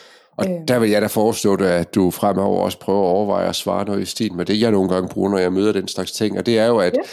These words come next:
Speaker 1: folk laver jo det her, fordi de vil noget andet.
Speaker 2: Ja.
Speaker 1: Og forandring, det kræver faktisk, at man gør ting anderledes.
Speaker 2: Mm.
Speaker 1: Altså, ellers
Speaker 2: Ja.
Speaker 1: så sker det ikke. Så hvis man bare
Speaker 2: Ja.
Speaker 1: siger, "Jamen, øh, jeg vil ligesom før.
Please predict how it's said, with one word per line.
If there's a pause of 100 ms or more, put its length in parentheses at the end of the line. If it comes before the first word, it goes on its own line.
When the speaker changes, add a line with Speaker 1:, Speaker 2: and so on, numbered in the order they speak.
(260)
Speaker 1:
folk
laver
jo
det
her,
fordi
de
vil
noget
andet. (640)
Speaker 2:
Ja. (320)
Speaker 1:
Og
forandring, (640)
det
kræver
faktisk,
at
man
gør
ting
anderledes. (360)
Speaker 2:
Mm. (160)
Speaker 1:
Altså,
ellers
Speaker 2:
Ja.
Speaker 1:
så
sker
det
ikke.
Så
hvis
man
bare
Speaker 2:
Ja.
Speaker 1:
siger,
"Jamen,
øh,
jeg
vil
ligesom
før.